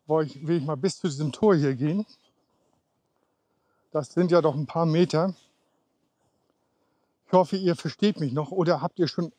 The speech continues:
Verbindungsabbrüche? Also ich versuche hier nichts dazwischen zu haben.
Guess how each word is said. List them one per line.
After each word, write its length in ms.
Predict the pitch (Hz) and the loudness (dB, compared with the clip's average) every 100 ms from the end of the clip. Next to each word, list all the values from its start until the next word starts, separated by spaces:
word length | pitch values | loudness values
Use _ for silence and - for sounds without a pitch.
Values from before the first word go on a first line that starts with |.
| _ _ _ | _ _ _
Verbindungsabbrüche? 1120 | 165 139 214 175 - - - 127 139 139 123 _ _ _ _ _ _ _ _ _ _ | 0 4 4 4 -2 -10 -10 -8 -8 -8 -20 _ _ _ _ _ _ _ _ _ _
Also 180 | 175 160 | -2 0
ich 100 | 175 | 2
versuche 340 | 190 185 247 - | 2 4 2 0
hier 240 | 208 196 | -4 -2
nichts 480 | 190 185 220 196 - | 2 4 6 4 -2
dazwischen 500 | 208 175 240 208 160 | -4 -2 -2 -2 -4
zu 200 | - 123 | -6 -4
haben. 340 | 143 143 202 | -4 -4 -6